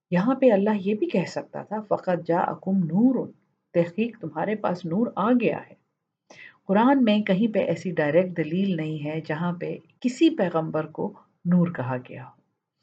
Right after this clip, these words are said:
وَإِذْ قَالَ مُوسَىٰ، اور جب کہا موسیٰ نے، لِقَوْمِهِ، اپنی قوم کو، یا قوم اذْكُرُوا نِعْمَتَ اللَّهِ عَلَيْكُمْ، وہی بات بنی اسرائیل کے لیے گزر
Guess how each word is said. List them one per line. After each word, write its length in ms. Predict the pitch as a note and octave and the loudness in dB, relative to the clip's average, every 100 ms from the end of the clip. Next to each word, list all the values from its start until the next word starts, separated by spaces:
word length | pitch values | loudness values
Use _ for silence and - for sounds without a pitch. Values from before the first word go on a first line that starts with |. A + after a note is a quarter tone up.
| _ _ _ _ _ _ _ _ _ _ _ E3+ | _ _ _ _ _ _ _ _ _ _ _ 2
وَإِذْ 300 | F3+ F#3+ - | 4 4 2
قَالَ 300 | F#3 F#3 F3 | 2 4 4
مُوسَىٰ، 520 | F3 F#3 - F3+ F#3 G#3 _ _ _ | 2 0 -4 -4 -4 -6 _ _ _
اور 160 | F#3+ F#3+ | 0 4
جب 160 | G#3+ G#3+ | 2 2
کہا 260 | F#3+ G#3 A#3 | 0 0 0
موسیٰ 500 | G3 F#3+ G3 B3 A#3 | 0 -2 -2 0 0
نے، 220 | E3 E3+ | -2 -4
لِقَوْمِهِ، 840 | E3+ F3 G3+ F#3+ D#3+ D3 D#3 D#3+ A3 | -4 -4 -2 -2 -2 -6 -8 -8 -8
اپنی 320 | - - G3 | -12 -4 -4
قوم 320 | F#3+ D3+ D3+ D3+ | -2 -6 -8 -6
کو، 360 | F3 A3+ D4 - - _ _ | 2 2 2 -4 -20 _ _
یا 160 | A3 A#3+ A#3 | -2 -2 0
قوم 240 | B3 B3 B3 | 0 2 2
اذْكُرُوا 520 | C4 - A#3+ A#3+ A#3+ | 0 -2 0 4 2
نِعْمَتَ 460 | G#3 A3 B3 B3+ | 2 0 -2 2
اللَّهِ 560 | C#4 C4+ C4+ D4 B3+ D#4 | 2 4 2 4 2 0
عَلَيْكُمْ، 720 | G#3+ F3 E3+ E3 - - - _ _ - | -2 -4 -6 -8 -12 -16 -18 _ _ 2
وہی 280 | A#3+ B3 D4+ | 4 6 4
بات 440 | B3 E3+ D#3 - E3+ | 2 0 -4 -4 -2
بنی 200 | F#3+ F#3 | 0 -2
اسرائیل 400 | - E3 F3 F#3 | -2 0 0 -2
کے 140 | F#3+ | -4
لیے 180 | F#3+ F#3 | -2 -2
گزر 280 | E3+ F#3 | -2 -2